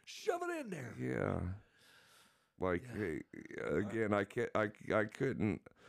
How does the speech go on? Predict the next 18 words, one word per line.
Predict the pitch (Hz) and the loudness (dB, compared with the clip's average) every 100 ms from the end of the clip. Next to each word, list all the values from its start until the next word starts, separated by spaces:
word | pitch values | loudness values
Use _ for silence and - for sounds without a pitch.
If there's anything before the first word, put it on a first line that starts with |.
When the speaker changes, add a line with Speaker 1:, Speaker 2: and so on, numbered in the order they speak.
| - - - - - | -20 -20 -14 -10 -8
Speaker 2:
uh, | - _ - _ _ - | -10 _ -20 _ _ -2
im-, | 113 117 _ - - | 0 0 _ -8 0
imagine | 113 117 123 120 110 | 4 4 4 4 4
this | 98 98 | 4 2
conference, | - 95 90 87 85 | 0 2 2 2 0
like, | - 82 | 2 2
"S-, | - - - - - | 0 -18 -20 -20 -4
slow | 175 | 0
down, | 175 175 180 160 - - | 0 0 2 0 -2 -4
<laughs> | - 127 | -2 0
Joey. | - 131 120 - - - - | -2 0 -4 -8 -8 -8 -6
Speaker 1:
Right. | 165 - _ - - | -10 -12 _ -14 -4
Speaker 2:
Your, | 151 147 - | 2 2 4
your | 139 143 | 2 2
D | 139 165 160 | 0 -2 -2
P | - 175 170 160 | -2 2 2 4
M | 160 160 151 | 4 6 6
is, | 135 | 4